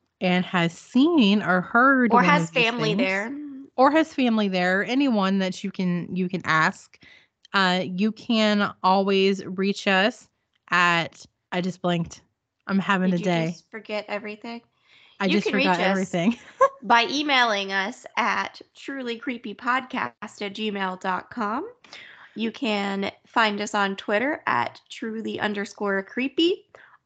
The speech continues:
Speaker 2: on Instagram at truly creepy, and on Facebook, Truly Creepy with Brittany and Sarah.
Speaker 1: There we go.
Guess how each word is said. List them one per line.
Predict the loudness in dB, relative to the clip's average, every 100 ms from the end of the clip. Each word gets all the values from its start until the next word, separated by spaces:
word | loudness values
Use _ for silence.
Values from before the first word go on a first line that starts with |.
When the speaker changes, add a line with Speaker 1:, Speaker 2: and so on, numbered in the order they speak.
| 0
Speaker 2:
on | 2 0
Instagram | -2 -6 -6 -10 -4 -2 0 -4 -4 0
at | 0 0
truly | -6 -6 -6 -6
creepy, | -8 -8 -8 -6 -8 -14 _ _ -8
and | -6 -4 -2
on | -2 -2
Facebook, | -4 -4 -4 -10 -10 -14 -20 _ _ -16
Truly | -6 -2 -2
Creepy | -2 0 2 0
with | -2 -2
Brittany | -2 0 0
and | -2
Sarah. | -2 -2 -4 -8 _ _ -20 -20 _ _ _ _
Speaker 1:
There | -4 0 0
we | 0
go. | -2 0 0 -2 -6